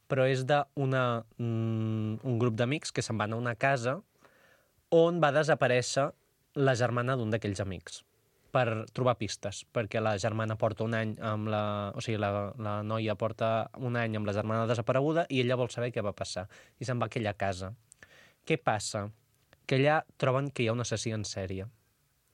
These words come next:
I és heavy. I els mata, però no només els mata, sinó que tornen a començar aquella mateixa nit, perquè arriben a la nit. Llavors,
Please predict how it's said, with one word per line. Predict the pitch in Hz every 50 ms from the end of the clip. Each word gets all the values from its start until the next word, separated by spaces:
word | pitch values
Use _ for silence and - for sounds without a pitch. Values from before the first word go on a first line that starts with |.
| _ _ _ _ _ _ _ _
I | - 120 117
és | 110 - -
heavy. | - 107 98 90 101 113 139 - _ _ _ _ _ _ _ _ _ _ _ _ _ _ _ _ -
I | 170 165
els | 156 143 123 - 131
mata, | 147 156 180 175 - - 143 143 - - - - _ _ _ _ _ _ _ _ -
però | 147 143 143
no | 170
només | 196 214 214 202 165 160
els | 143 131 - -
mata, | 143 147 170 170 - - 143 156 - _
sinó | - - - 165 151 151 160 170 170 190 - _
que | - 156 143 - _ _ _ _
tornen | - 170 175 185 196 202 202 190
a | 180 -
començar | - 156 156 139 131 - - 156
aquella | - 160 160 156 151
mateixa | 143 - 143 - - 139
nit, | 117 107 98 98 - - - _ _ _ _ _ _ _ _ _ _ _
perquè | - 123 110 - 127
arriben | 120 131 123 139 143 139
a | 127 110
la | 101
nit. | 101 98 95 - - - _ _ _ _ _ _ - - _ _ - - _ _ _ -
Llavors, | 143 135 131 131 127 110 -